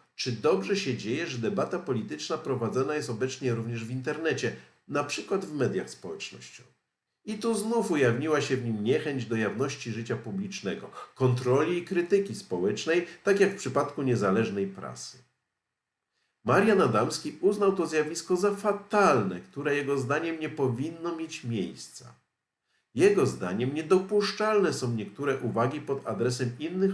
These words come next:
osób lub klubu Nasza Gmina Komorniki. Jego zdaniem klub, który reprezentuje, nie stosuje się do ogólnie przyjętych zasad,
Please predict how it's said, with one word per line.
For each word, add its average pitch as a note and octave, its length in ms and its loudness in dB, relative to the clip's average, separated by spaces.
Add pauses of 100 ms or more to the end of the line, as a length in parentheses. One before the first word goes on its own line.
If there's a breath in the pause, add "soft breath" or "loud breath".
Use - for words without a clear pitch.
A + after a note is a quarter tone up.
(120)
osób G#2+ 400 -4 (200 soft breath)
lub B2+ 300 2
klubu D#3+ 360 4
Nasza C3 280 2
Gmina G2+ 300 -4
Komorniki. F2+ 500 -10 (1000 soft breath)
Jego A#2 220 2
zdaniem D#3+ 460 2
klub, G3+ 320 2
który G2+ 320 2
reprezentuje, F#2+ 720 0
nie D#3+ 120 -4
stosuje G#3 560 -2
się C3 240 2
do A2 120 4
ogólnie G2+ 340 0
przyjętych F#2+ 500 -2
zasad, - 380 -14